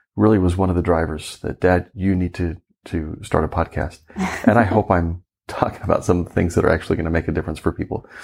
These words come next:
Speaker 2: Mm-hmm.
Speaker 1: But, um, a-, and there's a, there's a chance that if you're listening, you're a member of the Church of Jesus Christ of Latter-day Saints. And if so, welcome. And if not, then that's okay too.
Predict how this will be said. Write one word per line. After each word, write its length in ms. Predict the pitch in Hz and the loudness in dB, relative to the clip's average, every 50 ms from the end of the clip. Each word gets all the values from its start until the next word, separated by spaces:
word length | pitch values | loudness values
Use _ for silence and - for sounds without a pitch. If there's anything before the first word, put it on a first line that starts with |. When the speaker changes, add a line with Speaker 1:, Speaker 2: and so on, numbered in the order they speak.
| - - | -8 0
Speaker 2:
Mm-hmm. 400 | 233 196 196 190 180 - - - | 2 2 2 2 -2 -6 -8 0
Speaker 1:
But, 340 | - 92 82 76 - - _ _ _ _ - - - - - - - | 2 2 2 2 0 -6 _ _ _ _ -20 -20 -20 -20 -16 -8 -2
um, 400 | - 90 85 78 76 - - - _ _ _ _ _ - - - | 0 2 2 2 0 -2 -6 -12 _ _ _ _ _ -14 -6 -2
a-, 340 | 71 69 - - - - 117 | -2 -2 0 -2 0 4 4
and 160 | 117 117 117 | 6 6 6
there's 200 | 123 120 110 104 | 6 6 6 6
a, 140 | 95 90 87 | 4 4 4
there's 280 | 95 98 95 92 87 | 4 4 4 4 4
a 60 | 90 | 2
chance 400 | 90 - - 95 85 - - - | 0 2 0 0 0 0 -2 -2
that 240 | - 90 85 76 - - _ _ _ _ _ - | 2 2 2 2 0 -8 _ _ _ _ _ -4
if 240 | - 98 92 - - | 0 0 0 2 2
you're 280 | 90 87 85 82 80 - - | 2 4 4 2 0 0 2
listening, 400 | 95 90 - - 90 87 85 82 | 2 2 4 4 2 2 2 2
you're 400 | 82 87 87 85 82 85 - - - - _ | 2 2 2 2 0 -2 -6 -10 -18 -20 _
a 140 | - - 92 | -4 0 2
member 260 | 92 92 92 90 92 | 4 4 4 4 4
of 80 | 87 - | 2 2
the 60 | 120 | 0
Church 320 | - - - - 82 - | -4 0 -2 -2 -2 -2
of 80 | - 85 | -2 0
Jesus 260 | 92 85 80 82 78 | 2 2 2 0 -2
Christ 280 | - - 80 80 - - | 0 0 -2 -2 0 0
of 60 | 85 | 2
Latter-day 260 | 82 80 82 80 80 | 2 2 2 2 0
Saints. 300 | 78 - 82 78 76 - | 0 0 0 -2 0 0
And 80 | 98 101 | 0 0
if 80 | 98 | 0
so, 220 | - - 101 101 104 | 0 0 0 2 2
welcome. 480 | 98 87 87 82 85 - 98 107 - _ _ - - - - - - | 0 0 0 0 0 0 -4 -6 -6 _ _ -20 -20 -20 -14 -4 0
And 140 | - 123 | 2 2
if 140 | 135 135 - | 2 0 2
not, 300 | - 107 117 - - - _ _ _ _ _ _ - | 2 2 2 2 -2 -8 _ _ _ _ _ _ -8
then 500 | 104 - 113 110 107 107 107 107 107 - _ _ _ _ | 0 4 4 4 6 4 2 -2 -4 -8 _ _ _ _
that's 220 | - 120 117 - - | -2 0 0 2 0
okay 260 | 113 - - 123 113 | -2 0 0 -2 -2
too. 340 | 113 - 113 101 110 127 | 0 2 0 0 0 0